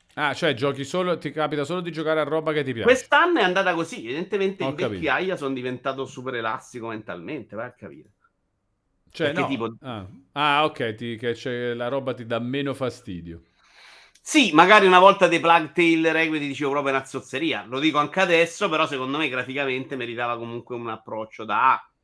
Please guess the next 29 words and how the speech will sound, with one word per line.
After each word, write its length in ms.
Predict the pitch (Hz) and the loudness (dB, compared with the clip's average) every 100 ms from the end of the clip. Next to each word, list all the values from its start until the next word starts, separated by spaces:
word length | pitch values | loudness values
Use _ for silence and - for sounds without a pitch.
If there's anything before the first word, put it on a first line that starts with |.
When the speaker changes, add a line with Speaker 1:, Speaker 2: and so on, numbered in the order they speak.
| _ _ | _ _
Speaker 2:
robe 400 | 131 131 123 127 | -2 0 -2 -6
interessanti, 880 | 123 123 123 - 151 104 - _ | -6 -6 -6 -2 0 0 -4 _
ecco. 320 | 110 123 - _ _ _ _ _ _ _ _ _ _ _ _ | -12 -12 -14 _ _ _ _ _ _ _ _ _ _ _ _
Speaker 1:
Sì. 480 | - 131 101 87 _ _ _ _ _ | -12 -8 -8 -10 _ _ _ _ _
Speaker 2:
Ah, 200 | 135 160 | 2 4
Speaker 1:
Però, 20 | |
Speaker 2:
bisogna 420 | 147 127 123 120 | 6 6 4 2
Speaker 1:
Vito, 300 | 131 135 131 | 2 -2 0
Speaker 2:
visto 600 | 117 110 107 107 107 107 | 0 2 0 0 -2 -2
Speaker 1:
Elden 420 | 110 120 123 131 | -2 -4 -4 -6
Ring, 340 | 117 113 101 98 101 101 104 113 | -4 -6 -6 -6 -8 -8 -10 -12
eh, 40 | - | -14
seco-, 280 | 117 107 110 | -12 -12 -6
ma 160 | 123 | -4
Elden 220 | 156 180 170 | -4 -6 -6
Ring 180 | 139 117 | -6 -6
tu 100 | 156 | -6
non 140 | 139 | -4
hai 100 | 156 | -4
intenzione 480 | 120 110 107 117 117 | -4 -6 -10 -8 -10
di 160 | 107 101 | -8 -8
giocare 460 | 110 104 107 101 | -8 -8 -6 -6
poi 180 | 98 101 | -8 -8
seriamente 640 | 98 104 101 104 92 90 95 | -8 -8 -8 -8 -10 -10 -12
a 40 | |
un 100 | 98 | -12
certo 300 | 104 92 104 101 | -14 -12 -12 -8
Speaker 2:
No. 140 | 101 | -6
Speaker 1:
punto? 280 | 92 95 95 | -6 -8 -14